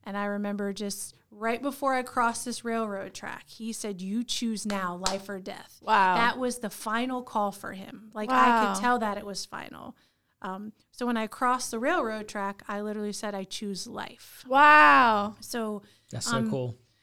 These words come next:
Speaker 1: it,
Speaker 2: That
Speaker 1: it
Speaker 2: is
Speaker 1: was.
Speaker 2: really
Speaker 1: So
Speaker 2: cool.
Speaker 1: every time I see that, and for years I would cross that same railroad track until I changed jobs. And every time I wa-, I crossed, I'd be like, "Thank you."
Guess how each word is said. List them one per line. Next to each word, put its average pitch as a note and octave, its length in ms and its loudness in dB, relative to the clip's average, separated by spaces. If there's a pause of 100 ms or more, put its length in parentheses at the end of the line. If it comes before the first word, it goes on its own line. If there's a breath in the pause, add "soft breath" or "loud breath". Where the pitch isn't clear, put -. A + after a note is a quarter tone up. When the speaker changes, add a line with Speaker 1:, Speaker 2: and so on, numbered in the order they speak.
(440 soft breath)
Speaker 1:
it, C4 140 2
Speaker 2:
That B3 180 6
Speaker 1:
it C4 60 4
Speaker 2:
is - 40 -2
Speaker 1:
was. C#4+ 220 8
Speaker 2:
really A3 100 4
Speaker 1:
So B3+ 120 2
Speaker 2:
cool. G#3 100 2
Speaker 1:
every D4+ 280 4
time C4+ 220 0
I B3 80 0
see B3 300 -4
that, A3+ 200 -4
and A3+ 140 -2
for A#3+ 140 -4
years A#3+ 340 -2
I A#3 80 -2
would A3 160 -2
cross A#3 260 -6
that G#3+ 160 -10
same B3 320 -4
railroad A3 420 -4
track - 360 -12
until G3+ 300 -6
I G3 100 -4
changed G#3 400 -6
jobs. F#3+ 320 -2
And F#3+ 120 -8
every G3 180 -8
time G3+ 240 -6
I G3+ 80 -4
wa-, G#3 180 -6
I F#3+ 140 -6
crossed, G3 340 -6
I'd G#3 60 -16
be G3+ 60 -10
like, G3+ 140 -12
"Thank A3 240 -6
you." G#3 260 -6